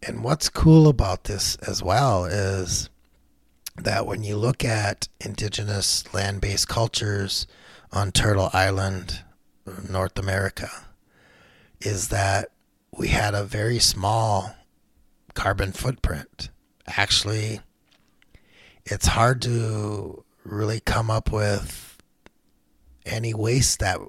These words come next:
create-, we created beyond our own human waste, because our shelters, our clothing, our tools were all made out of natural sources, not human-made sources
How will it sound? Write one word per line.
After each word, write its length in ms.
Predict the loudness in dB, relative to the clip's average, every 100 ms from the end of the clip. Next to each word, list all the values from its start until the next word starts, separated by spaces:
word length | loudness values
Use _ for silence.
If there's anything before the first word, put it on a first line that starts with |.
| -8
create-, 500 | -4 0 0 0 -4 -4
we 240 | -4 -2
created 640 | -2 0 0 0 -2 -2
beyond 600 | -2 0 0 0 -2 -4 -10 -18 -20 -16 0
our 180 | 0 2
own 240 | 0 0
human 420 | -2 0 0 -2
waste, 500 | -6 -8 -8 -8 -14 -20 _ _ _ -20 -20 -6
because 560 | -2 2 2 2 0
our 160 | -2 2
shelters, 680 | 4 4 4 2 0 0 0
our 120 | -2
clothing, 760 | -4 -2 -2 -2 -4 -4 -6 -8
our 180 | -6 -4
tools 840 | -2 -2 0 2 2 0 -4 -8 -12 _ _ _ _ _
were 200 | -2 2
all 200 | 4 4
made 280 | 4 -2 0
out 200 | 0 2
of 360 | 0 -2 -4 -4
natural 520 | 0 0 0 -4 -4
sources, 720 | -2 -2 0 -2 -4 -10 -12 -18 _ _ _ _ -12
not 340 | -2 0 0
human-made 720 | -2 -6 -6 -6 -4 -4 -2 -2
sources 680 | -4 -4 -6 -8 -8 -8